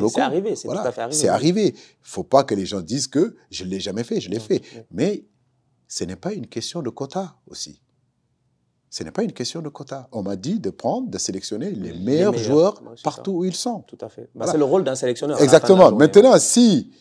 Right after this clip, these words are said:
Speaker 1: euh, le président de la fédération me dit, <laughs> décrète que
Speaker 2: Qu'il faut
Speaker 1: qu'il
Speaker 2: cinq
Speaker 1: faut
Speaker 2: joueurs
Speaker 1: cinq
Speaker 2: locaux,
Speaker 1: joueurs
Speaker 2: voilà, y a pas le
Speaker 1: locaux,
Speaker 2: choix. <laughs>
Speaker 1: bah, j'ai pas le choix, je le ferai.
Speaker 2: Tout à fait,
Speaker 1: Mais
Speaker 2: oui.
Speaker 1: si on me demande aujourd'hui de sélectionner les meilleurs joueurs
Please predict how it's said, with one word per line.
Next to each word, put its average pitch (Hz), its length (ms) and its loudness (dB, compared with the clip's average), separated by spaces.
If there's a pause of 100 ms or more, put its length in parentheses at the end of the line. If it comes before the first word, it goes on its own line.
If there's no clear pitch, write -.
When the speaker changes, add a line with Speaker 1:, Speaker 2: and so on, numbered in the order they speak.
(280)
Speaker 1:
euh, 107 320 0
le 123 100 0
président 110 440 0
de 95 40 -6
la 92 80 -2
fédération 87 580 -6
me 95 120 -2
dit, 151 320 -2
<laughs> 131 340 -2
décrète 135 540 4
que 202 320 8 (100)
Speaker 2:
Qu'il - 120 -10
faut 151 100 -4
Speaker 1:
qu'il 147 80 2
Speaker 2:
cinq 190 160 6
Speaker 1:
faut 208 80 6
Speaker 2:
joueurs 196 280 10
Speaker 1:
cinq - 0 -
Speaker 2:
locaux, 185 120 12
Speaker 1:
joueurs 240 140 12
Speaker 2:
voilà, 190 180 12
y - 20 12
a 165 80 12
pas 196 80 10
le 208 60 12
Speaker 1:
locaux, 190 100 10
Speaker 2:
choix. 190 340 10
<laughs> 160 80 4
Speaker 1:
bah, 175 200 8
j'ai 151 140 8
pas 226 120 8
le 196 60 6
choix, 240 180 6
je 190 80 12
le 208 100 8
ferai. 247 380 8
Speaker 2:
Tout 151 220 -2
à 156 80 4
fait, 143 100 2
Speaker 1:
Mais 151 80 8
Speaker 2:
oui. 147 60 8
Speaker 1:
si - 140 2
on 262 100 8
me 233 120 12
demande 180 380 10
aujourd'hui 160 480 2
de 120 120 0
sélectionner 160 640 2
les 98 180 -2
meilleurs 175 360 6
joueurs 185 480 6